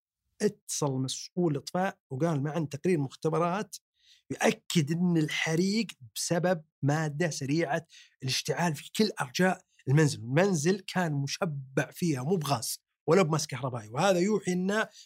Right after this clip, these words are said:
فعل فاعل، مو بعرضية. هنا تأكدت الشكوك معا. راح استدعى عفاف وسألها عن مادة سريعة الاشتعال اللي يقول التقرير.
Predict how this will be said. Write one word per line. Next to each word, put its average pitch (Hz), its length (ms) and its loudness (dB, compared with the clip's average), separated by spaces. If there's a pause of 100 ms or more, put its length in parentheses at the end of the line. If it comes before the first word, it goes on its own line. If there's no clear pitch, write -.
فعل 175 180 6
فاعل، 120 300 -2
مو 160 80 4
بعرضية. 131 400 -2 (360)
هنا 185 500 4 (880)
تأكدت 151 600 -2
الشكوك - 640 -2 (100)
معا. - 260 2 (720)
راح 143 520 -6
استدعى 123 520 -6 (760)
عفاف - 600 -4 (1160)
وسألها 170 960 -2
عن 170 400 0
مادة 156 520 0 (480)
سريعة 131 260 -2
الاشتعال 120 440 -6
اللي 104 100 -12
يقول 113 180 -6
التقرير. 131 540 -10